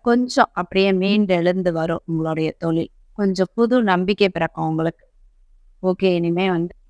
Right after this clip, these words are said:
கொஞ்சம் கொஞ்சமா மீட்டெடுத்துடலாம் நம்ம தொழிலை. குரு உங்களுடைய ராசிக்கு எட்டாம் இடத்தையும் பன்னிரெண்டாம் இடத்தையும் பார்க்கறதுனால உங்களுக்கு வெளிநாடு, வெளிநாட்டு தொடர்பு இதெல்லாம் ஏற்படும். வெளிநாட்டுக்கு போறது, வெளிநாட்டு தொடர்புல நீங்க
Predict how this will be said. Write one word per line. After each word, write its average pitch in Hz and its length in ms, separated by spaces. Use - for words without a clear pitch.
கொஞ்சம் 220 300
கொஞ்சமா 202 420
மீட்டெடுத்துடலாம் 170 840
நம்ம 160 160
தொழிலை. 165 440
குரு 254 260
உங்களுடைய 180 440
ராசிக்கு 202 580
எட்டாம் 220 400
இடத்தையும் 190 420
பன்னிரெண்டாம் 190 560
இடத்தையும் 175 420
பார்க்கறதுனால 165 600
உங்களுக்கு 214 420
வெளிநாடு, 233 640
வெளிநாட்டு 208 540
தொடர்பு 185 520
இதெல்லாம் 175 420
ஏற்படும். 170 340
வெளிநாட்டுக்கு 226 680
போறது, 180 460
வெளிநாட்டு 202 540
தொடர்புல 214 480
நீங்க 170 280